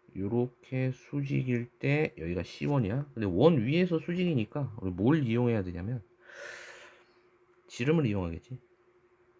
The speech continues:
이렇게. 두 점을 연결하면, 어, 직각삼각형이기 때문에 직각삼각형의,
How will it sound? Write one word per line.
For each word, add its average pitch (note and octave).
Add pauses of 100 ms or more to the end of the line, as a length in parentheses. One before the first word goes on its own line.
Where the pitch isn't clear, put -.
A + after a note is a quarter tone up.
(1200)
이렇게. E2 (1900)
두 E3+
점을 D3
연결하면, C3 (1600)
어, F2+
직각삼각형이기 D#3+
때문에 G#2+
직각삼각형의, C#3+